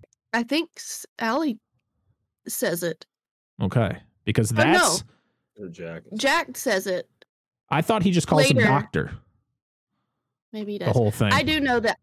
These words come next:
Speaker 1: I do remember somebody says
Speaker 2: All right.
Speaker 1: it.
Speaker 2: 'Cause I th-, believe that is why his name is not mentioned in the credits, is because his na-, because the na-, his name is never mentioned.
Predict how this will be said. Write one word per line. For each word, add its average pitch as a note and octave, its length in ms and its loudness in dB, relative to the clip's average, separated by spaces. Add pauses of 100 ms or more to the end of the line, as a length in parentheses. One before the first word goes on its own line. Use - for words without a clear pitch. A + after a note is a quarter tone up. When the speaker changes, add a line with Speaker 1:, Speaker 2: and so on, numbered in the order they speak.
Speaker 1:
I A#3+ 240 0 (180)
do C4 220 -2
remember A3 580 -4 (180)
somebody A3+ 520 0
says F3 240 -4
Speaker 2:
All - 100 2
right. - 120 0
Speaker 1:
it. - 120 -12 (1000)
Speaker 2:
'Cause B2+ 100 2
I B2+ 100 4
th-, - 280 -10
believe D3+ 460 4
that C#3 180 2
is C#3 120 4
why B2+ 280 2
his A#2 240 2
name A#2 300 2
is G#2+ 180 2
not G#2+ 320 2
mentioned A2 440 2
in G#2+ 200 2
the G2 80 0
credits, A2 400 0
is - 160 -2
because G#2 380 0
his A2 200 0
na-, G#2+ 180 0
because G#2+ 320 0
the G#2+ 140 -2
na-, A2 420 0
his B2+ 260 0
name A#2 260 0
is A2 180 0
never G#2 260 0
mentioned. G2 440 -2